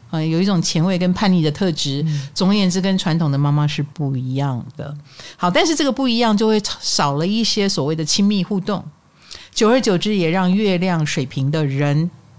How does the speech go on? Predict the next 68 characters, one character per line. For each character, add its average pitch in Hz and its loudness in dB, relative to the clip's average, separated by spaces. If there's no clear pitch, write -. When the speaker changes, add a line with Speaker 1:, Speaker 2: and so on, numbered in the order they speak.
Speaker 1:
不 240 0
知 208 0
道 196 2
该 175 0
怎 165 0
么 135 -2
跟 156 -2
人 135 -2
互 143 -4
动。 - -10
Speaker 2:
哦， 214 -2
也 190 0
会 233 0
影 214 2
响 202 0
到 190 2
他。 165 -2
Speaker 1:
对， 185 0
当 370 0
然 285 2
月 302 2
亮 226 2
这 262 -2
颗 233 2
星 214 0
都 214 2
是 208 0
想 165 0
要 180 0
做 180 -2
情 160 0
绪 160 -4
满 131 -2
足 139 -2
的 156 -2
事 156 -4
情， 131 -6
哈， 147 -2
所 165 -4
以 165 -2
月 175 -2
亮 160 0
水 151 -4
瓶 160 0
不 208 -2
是 220 0
没 196 2
有 196 2
情 147 0
绪， 147 -4
而 156 -2
是 180 -2
他 - -6
的 349 0
情 214 2
绪 254 0
来 165 2
的 262 0
时 - 0
候 220 0
可 196 -2
能 165 0
也 170 0
跟 180 0
别 156 0
人 143 -2
不 156 -6
同。 156 -6